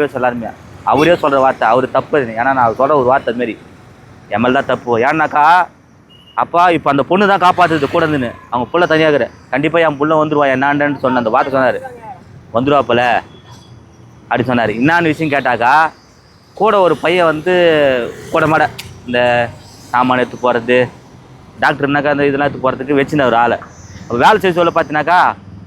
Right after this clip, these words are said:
முதல்ல வந்து "ஏன்டா வேலை செய்யணும்" ஒரு அடி அடிச்சாராம், ரெண்டு அடி அடிச்சாராம்,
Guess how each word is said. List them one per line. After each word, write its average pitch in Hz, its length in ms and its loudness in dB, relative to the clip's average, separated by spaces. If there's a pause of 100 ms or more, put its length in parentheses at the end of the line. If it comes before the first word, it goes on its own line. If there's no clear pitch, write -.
(480)
முதல்ல 165 260 0
வந்து 156 160 -2 (120)
"ஏன்டா 175 160 2 (100)
வேலை 156 160 2
செய்யணும்" 151 220 0
ஒரு 139 120 0
அடி 151 140 2
அடிச்சாராம், 139 400 -2 (2000)
ரெண்டு 170 200 2
அடி 180 120 4
அடிச்சாராம், 147 400 0